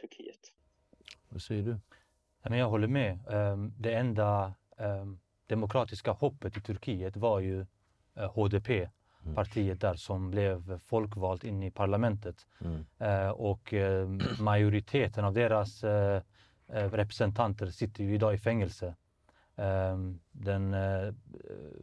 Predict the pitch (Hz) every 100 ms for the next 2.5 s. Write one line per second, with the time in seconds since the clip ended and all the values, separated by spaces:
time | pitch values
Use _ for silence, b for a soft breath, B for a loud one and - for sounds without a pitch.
0 | 55 - - - 113 104 123 123 107 95
1 | 92 92 92 _ - 110 98 101 101 101
2 | 98 - 104 -